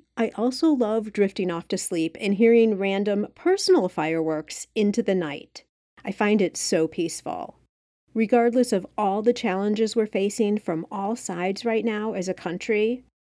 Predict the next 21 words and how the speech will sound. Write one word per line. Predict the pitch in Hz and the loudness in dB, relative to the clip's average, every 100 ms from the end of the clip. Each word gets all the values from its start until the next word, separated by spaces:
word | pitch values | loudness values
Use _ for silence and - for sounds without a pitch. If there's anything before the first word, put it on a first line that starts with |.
| - | -6
as | 185 175 | -4 -2
Lee | 185 220 262 | 0 2 2
Greenwood | 240 220 226 233 226 | 2 2 4 4 4
sings, | - 240 233 254 277 - _ _ _ _ - | 4 4 4 4 2 -2 _ _ _ _ -8
"I | 214 | -2
am | 220 185 175 | -2 -2 -10
proud | - 156 165 180 175 | -10 -8 -6 -4 -2
to | 175 | 0
be | 170 | 0
an | 170 | 0
American." | 170 156 151 - - - 180 _ _ _ _ _ _ _ _ _ _ _ | 0 -2 -4 -10 -12 -14 -16 _ _ _ _ _ _ _ _ _ _ _
So | - 233 | 4 4
why | 185 180 | 6 2
am | 190 | 2
I | |
going | 180 180 180 180 | 4 4 2 -2
on | 190 180 196 | -2 0 0
and | 185 | 0
on | 175 202 | 0 0
about | 196 175 | 0 -2
fireworks? | - 175 208 254 302 370 - - - | -4 -4 -2 0 0 -2 -8 -10 -10